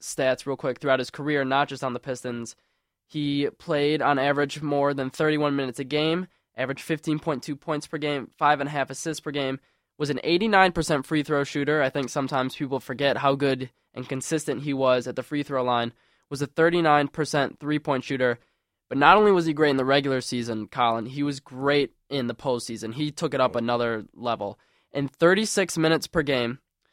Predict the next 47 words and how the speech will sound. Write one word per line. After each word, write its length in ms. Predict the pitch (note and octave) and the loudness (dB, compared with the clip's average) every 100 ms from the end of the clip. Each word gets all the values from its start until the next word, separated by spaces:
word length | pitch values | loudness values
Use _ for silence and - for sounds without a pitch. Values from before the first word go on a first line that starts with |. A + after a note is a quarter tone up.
| _ | _
he 140 | D3+ C3+ | -2 0
averaged 240 | C3+ B2+ | 0 -4
seventeen 580 | - D3+ D3+ F3+ F3 D#3+ | -2 0 0 -2 -2 0
and 100 | D#3+ | 0
a 60 | D3+ | 0
half 280 | D3 D3 - | 2 2 0
points 440 | C#3+ C3 A#2+ - D3+ | -2 0 -2 -8 -12
and 200 | - B2+ | -8 -8
five 420 | - C3+ C3 C3+ | -2 2 4 2
and 80 | C3+ | -2
a 40 | C3 | -2
half 200 | C3 B2 | -2 -4
assists. 480 | - C3+ A#2+ - - _ _ _ _ | -4 -2 -2 -4 -14 _ _ _ _
And 440 | F#3 F#3 C#3+ C3+ - _ _ | 2 4 6 2 -2 _ _
not 280 | C#3+ D3 E3+ | 0 4 4
only 460 | F3 E3+ D#3+ D3 C3+ | 4 2 2 0 -4
do 180 | C#3 C3 | -8 -4
we 160 | D#3 | 0
recognize 460 | G#3+ E3 C3 A#2+ A#2 | 2 2 2 0 0
his 140 | C3+ | -4
talents, 500 | - C#3+ B2 A#2+ - - _ _ | -6 0 0 0 -6 -14 _ _
he 100 | E3 | 0
was 160 | E3+ | 6
also 240 | E3 D#3+ D#3+ | 6 6 4
recognized 600 | D3+ D3 C3+ B2+ A#2+ - _ - | 4 4 4 4 0 -6 _ -4
by 80 | |
the 100 | C3 | 0
rest 160 | C3+ C3 | 2 0
of 20 | |
the 80 | C3 | -2
league 360 | B2+ C#3+ C3+ B2 _ _ | -2 0 0 -4 _ _
and 120 | C3 | -4
had 140 | C#3 | -2
an 60 | C3 | 2
opportunity 720 | B2+ C#3+ D3 - D3 C#3+ C#3 | 2 2 -2 -2 -2 0 -2
to 120 | C3 | -2
play 300 | C#3 - C#3 | -6 -2 0
for 160 | C3+ C3+ | 0 -4
Team 320 | B2+ F3 D#3+ | -6 -2 0
U 100 | D#3 | 2
S 160 | D3 - | 0 2
A 240 | C#3+ C3 | 2 2
in 80 | A#2 | 2
the 80 | C3 | 0
World 280 | C3 C3+ C3 | 0 0 2
Basketball 440 | B2 B2 B2+ B2+ | 0 0 -2 -4
Championships 840 | - B2+ A#2 B2 A#2 B2 G#2+ - | -2 -6 -4 -6 -4 -6 -6 -10